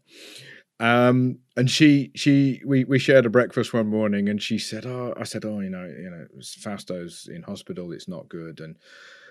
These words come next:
we talked about that, but we soon, you know, talked about the positive things. And she said,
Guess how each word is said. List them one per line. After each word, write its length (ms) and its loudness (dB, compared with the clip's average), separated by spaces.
we 80 -4
talked 300 -2
about 260 -8
that, 220 -10
but 80 0
we 120 4
soon, 440 6
you 80 0
know, 160 2
talked 260 4
about 180 6
the 60 -2
positive 380 6
things. 320 -6
And 120 -2
she 140 -2
said, 340 4